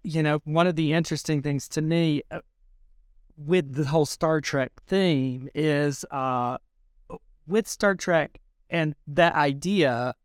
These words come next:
of infinite diversity, I, I sort of came to this character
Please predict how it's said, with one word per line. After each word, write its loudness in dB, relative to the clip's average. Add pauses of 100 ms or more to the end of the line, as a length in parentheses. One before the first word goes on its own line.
(320)
of -2
infinite 0
diversity, -2
I, 2
I 2
sort -2
of -6
came -2
to -2
this -4
character -2